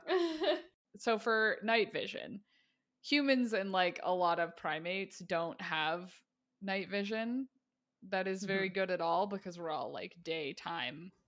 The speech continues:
Speaker 2: creatures. So there are two different ways kind of to, like, get better night vision. Well, three different ways. The first
Speaker 3: Okay.
Speaker 2: is there are two different structures in your eye, rods and cones. Rods are for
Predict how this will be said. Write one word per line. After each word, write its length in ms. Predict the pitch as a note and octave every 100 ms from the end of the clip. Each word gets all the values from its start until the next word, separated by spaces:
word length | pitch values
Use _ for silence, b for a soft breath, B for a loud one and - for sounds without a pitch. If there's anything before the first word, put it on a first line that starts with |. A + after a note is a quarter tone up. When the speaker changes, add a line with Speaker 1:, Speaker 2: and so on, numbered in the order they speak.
| _
Speaker 2:
creatures. 800 | - F#3+ F3 - G3+ B3 C4 - _ _ -
So 640 | - G#3 F#3 E3+ E3 D#3+ - _ -
there 220 | F#3+ F3
are 60 | F3
two 300 | - - A#3+
different 280 | A#3 G#3 E3
ways 260 | D3+ E3
kind 240 | - D#3+ D#3+
of 100 | E3+
to, 80 | -
like, 200 | D3+ F3
get 200 | D3+ -
better 220 | D#3 D#3
night 260 | C#3+ G2 -
vision. 460 | F#3+ G#3 B3 C4+ - _ _ _ _ _ _
Well, 300 | - C#3+ E2 _ _ _ _ _ _ _ _ _ _ _ _ _
three 180 | G3 E3
different 280 | - - -
ways. 340 | - - - _ _ -
The 80 |
first 380 | G3+ C4 A#3 -
Speaker 3:
Okay. 200 | G3 F3+
Speaker 2:
is 180 | F3+ - -
there 160 | F3+
are 60 | F3+ -
two 100 | -
different 460 | A#3 A3+ G#3+ F#3 C#3+ _ _ _ -
structures 520 | - F#3 F3+ F#3 F3
in 80 | E3+
your 160 | D#3+
eye, 420 | - D#3+ D#3 A3 A#3
rods 340 | F#3 E3+ F3+ F3+
and 120 | F3
cones. 640 | - D#3 E3 A#3 C#4+ - _ _ _ _ _ F3
Rods 680 | F#3 F#3 F#3+ G3 F#3+ - -
are 160 | F3 F3+
for 520 | - F3 E3 E3